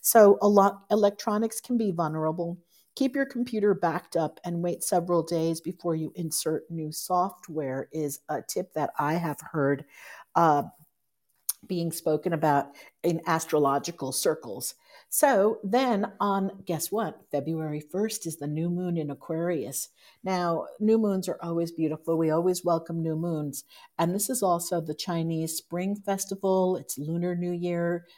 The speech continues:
the year of the black water tiger. So Uranus is going to challenge this new moon. So there may be some sudden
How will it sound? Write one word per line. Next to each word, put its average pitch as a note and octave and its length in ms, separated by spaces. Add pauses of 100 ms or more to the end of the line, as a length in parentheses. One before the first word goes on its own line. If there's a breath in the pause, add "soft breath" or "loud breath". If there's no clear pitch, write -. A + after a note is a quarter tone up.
(140)
the B2+ 80
year D#3 260
of D#3 140
the B2+ 80
black C#3 360 (220)
water D3 320
tiger. B2+ 500 (420 loud breath)
So A3 240
Uranus C#4+ 540
is A#3 120
going G#3 200
to G3+ 80
challenge F#3+ 540
this D3+ 220
new D3+ 140
moon. B2+ 380 (220 loud breath)
So F#3+ 200
there E3+ 180
may F3 200
be A3+ 160
some A3+ 260
sudden A3 480